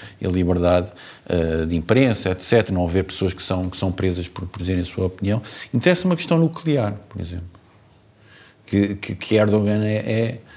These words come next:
é, é, é particularmente pró, pró-nuclear e a sua amizade com, com o Putin.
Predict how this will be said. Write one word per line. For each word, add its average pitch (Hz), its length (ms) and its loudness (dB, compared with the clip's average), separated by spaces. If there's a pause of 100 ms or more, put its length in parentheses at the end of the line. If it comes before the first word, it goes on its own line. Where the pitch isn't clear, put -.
(300)
é, 95 80 -2
é, - 520 -6
é 95 40 -2
particularmente 104 800 2
pró, 98 320 4
pró-nuclear 101 960 0 (640)
e 208 100 4
a 151 40 4
sua - 200 2
amizade 101 420 2
com, 90 240 -2
com - 140 -6
o 80 60 -2
Putin. 87 520 -6